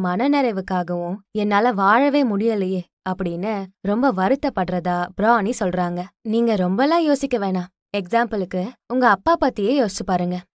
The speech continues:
நம்ம பிறந்தப்போ அவரு உழைச்சிட்டு இருந்தாரு, நம்ம ஸ்கூல் படிக்கிறப்போ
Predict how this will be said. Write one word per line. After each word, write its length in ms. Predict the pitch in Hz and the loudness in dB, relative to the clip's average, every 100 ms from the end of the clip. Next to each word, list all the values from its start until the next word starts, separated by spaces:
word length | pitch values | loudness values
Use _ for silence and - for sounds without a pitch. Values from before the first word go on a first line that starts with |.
| 214 | -2
நம்ம 220 | 202 190 | 0 0
பிறந்தப்போ 600 | 196 190 254 294 247 247 240 240 | 0 0 2 2 0 2 2 2
அவரு 260 | 220 285 226 | 2 2 2
உழைச்சிட்டு 440 | 185 190 196 190 | 2 0 -2 -4
இருந்தாரு, 340 | 190 180 175 190 _ | -2 0 -2 -4 _
நம்ம 200 | 277 294 | 0 0
ஸ்கூல் 320 | 285 320 302 | 2 0 0
படிக்கிறப்போ 500 | 247 196 185 180 - | -2 -4 -4 -4 -4